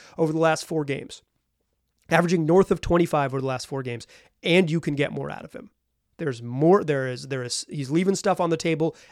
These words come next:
averaging twenty-five a game at age twenty. That's good news. That is good news. Blazers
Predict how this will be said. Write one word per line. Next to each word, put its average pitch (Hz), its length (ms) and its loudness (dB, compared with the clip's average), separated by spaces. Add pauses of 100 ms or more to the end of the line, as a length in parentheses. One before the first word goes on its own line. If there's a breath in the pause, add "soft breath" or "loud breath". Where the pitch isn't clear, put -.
(100)
averaging 147 340 0
twenty-five 135 440 -4
a 131 40 -8
game 127 180 -6
at 120 60 -8
age 131 200 -12
twenty. - 300 -14 (1900)
That's - 140 -8
good 170 220 0
news. - 300 -10 (120)
That 165 100 -6
is 165 80 -6
good 156 220 0
news. - 300 -8 (1120)
Blazers 185 360 6